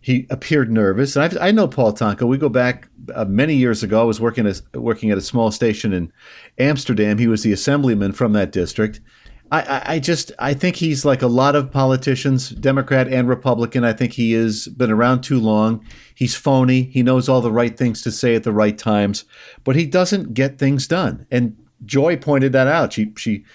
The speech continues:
right in the first couple of minutes, she said, "In all the time you've been in Congress, you've had three bills. No,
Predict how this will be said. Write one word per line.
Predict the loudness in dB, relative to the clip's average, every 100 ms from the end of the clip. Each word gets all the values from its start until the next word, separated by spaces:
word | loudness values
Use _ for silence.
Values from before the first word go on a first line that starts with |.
| -20 -6
right | 0 0
in |
the | 0
first | -2 -2
couple | 0 0 2
of |
minutes, | 2 0 -4 -12 _
she | -10
said, | -4 0 2
"In | 2
all | 2 2
the | -2
time | -6 -2 0 2
you've | 2
been | 2
in | 0
Congress, | 0 0 0 -2 -2
you've | -2
had | 0 0 -2
three | 0 0
bills. | 2 0 0 -8 -18 _ _ _ _ -2
No, | 0 0